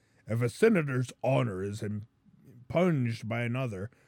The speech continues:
senator to the point that it's beyond repair in order,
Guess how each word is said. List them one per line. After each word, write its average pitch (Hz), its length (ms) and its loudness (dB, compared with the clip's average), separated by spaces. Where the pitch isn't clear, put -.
senator 104 540 -4
to 110 140 -8
the 107 60 -4
point 151 320 4
that 123 120 0
it's 120 200 2
beyond 135 420 2
repair 110 600 -2
in 98 80 -4
order, 120 340 -2